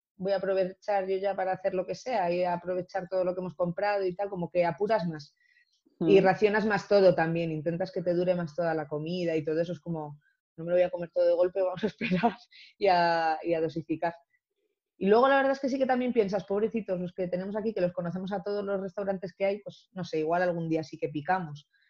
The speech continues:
Speaker 1: Lo que pasa es que a mí me, me estaba dando ya mucha pereza salir fuera a comer, porque como tienes que preguntar todo el rato <laughs> que si el queso está no sé qué, que si
Speaker 2: Ah,
Speaker 1: la
Speaker 2: claro.
Speaker 1: está poco hecho, muy hecho, no sé qué, a mí me daba muchísima pereza ya ir a comer fuera, porque, mm,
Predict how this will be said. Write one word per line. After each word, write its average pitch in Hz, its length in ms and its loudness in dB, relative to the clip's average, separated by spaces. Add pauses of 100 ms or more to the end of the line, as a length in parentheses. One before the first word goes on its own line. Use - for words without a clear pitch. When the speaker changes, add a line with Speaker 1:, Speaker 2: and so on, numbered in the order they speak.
(160)
Speaker 1:
Lo 202 100 4
que 190 60 8
pasa 208 120 6
es 202 100 -2
que 247 80 2
a 226 60 4
mí 226 100 0
me, 233 120 2 (200)
me 208 80 -4
estaba 226 240 2
dando 226 180 0
ya 190 120 2
mucha 180 280 -2
pereza 185 320 -2
salir 180 260 -2
fuera 170 200 0
a 170 60 -4
comer, 202 320 -2
porque 175 220 0
como 175 180 -4
tienes 196 240 -2
que - 80 -6
preguntar 220 440 -2
todo 220 160 2
el 214 60 2
rato 220 420 0
<laughs> 226 200 -10 (240)
que 175 100 4
si - 120 4
el 190 120 4
queso 220 280 2
está 208 260 0
no 214 120 -2
sé 190 160 -6
qué, 208 180 -2
que 190 100 -2
si 185 160 0
Speaker 2:
Ah, 180 40 0
Speaker 1:
la 151 280 2
Speaker 2:
claro. 131 280 -6 (200)
Speaker 1:
está 202 340 2
poco 214 220 2
hecho, 214 240 0
muy 214 160 -4
hecho, 208 180 -4
no 190 80 -4
sé 190 120 0
qué, 214 80 -2
a 220 100 -2
mí 196 320 -4
me 185 120 -2
daba 202 180 0
muchísima 202 440 -6
pereza 180 340 -2
ya 180 120 2
ir 180 80 0
a 175 80 -2
comer 165 280 -6
fuera, 190 280 -4
porque, 156 720 -4 (200)
mm, 156 140 -16